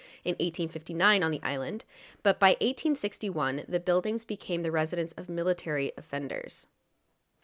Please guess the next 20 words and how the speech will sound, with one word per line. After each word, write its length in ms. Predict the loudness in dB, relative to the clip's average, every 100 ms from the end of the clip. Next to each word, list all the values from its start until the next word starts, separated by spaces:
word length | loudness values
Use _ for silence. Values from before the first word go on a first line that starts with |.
| _
By 140 | 4 6
nineteen 360 | 6 2 2 2
oh 80 |
seven, 340 | 2 2 2 0
the 100 | 2
island 340 | 2 2 0 -2
was 120 | -4
officially 500 | -4 -2 -2 0 0
designated 640 | 0 -2 -2 -2 -2 -2 -2
as 160 | -4
the 80 | -4
United 400 | -2 0 0 -2
States 460 | -4 -2 -2 -2 -8
Military 680 | -8 -4 -4 -4 -8 -6 -10
Prison. 500 | -10 -10 -8 -8 -10 -14 _ _ _ _ _ _ _ _ -10 -2
As 160 | -2 0
a, 280 | 0 0 -4 -6
not 240 | -6 -6
the. 100 | -8 -10 _ _ _ -18 -12
<laughs> 440 | -8 -8 -4 -4